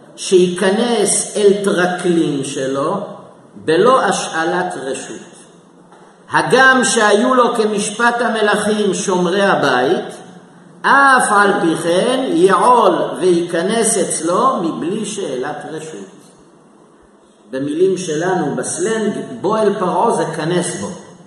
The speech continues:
זה "כנס בו". תיכנס, אל תפחד. לא אמר לו, "לך". בוא, בוא זה לבוא בעוצמה. "רגע, אבל יש לו חיילים".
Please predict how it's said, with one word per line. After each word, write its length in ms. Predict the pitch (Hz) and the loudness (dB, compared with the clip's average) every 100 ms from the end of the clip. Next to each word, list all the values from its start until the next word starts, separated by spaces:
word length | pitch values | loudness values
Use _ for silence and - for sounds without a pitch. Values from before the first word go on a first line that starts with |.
| - - - - | -20 -18 -18 -12
זה 100 | 143 151 | -12 -6
"כנס 360 | 156 196 190 117 | -2 0 0 -2
בו". 120 | 104 107 - - - - - - | -8 -12 -18 -20 -20 -20 -20 -2
תיכנס, 920 | 180 185 233 254 190 - - - - | 0 2 2 2 0 -2 -6 -10 0
אל 140 | 220 285 | 0 2
תפחד. 500 | 294 233 220 185 120 - - - - - - - | 0 2 0 0 -4 -6 -14 -18 -20 -20 -20 -6
לא 160 | 180 277 | 2 4
אמר 180 | 330 302 | 4 4
לו, 180 | 262 | 4
"לך". 320 | 233 170 - - - - - - - | 4 2 -4 -10 -14 -14 -16 -16 -8
בוא, 440 | 123 240 151 - | 2 2 2 -2
בוא 180 | - 247 | 0 2
זה 140 | 240 | 2
לבוא 240 | 233 190 240 | 2 4 4
בעוצמה. 800 | 202 180 180 185 226 240 160 - - - - - - - | 4 2 2 0 2 2 2 -4 -12 -18 -20 -20 -20 -6
"רגע, 460 | 175 285 262 254 | 0 2 4 4
אבל 200 | 240 233 | 6 4
יש 280 | 233 269 - | 4 2 2
לו 440 | 254 254 247 240 196 | 2 4 6 4 4
חיילים". 680 | - 214 214 254 269 247 202 | 4 4 4 2 0 0 -2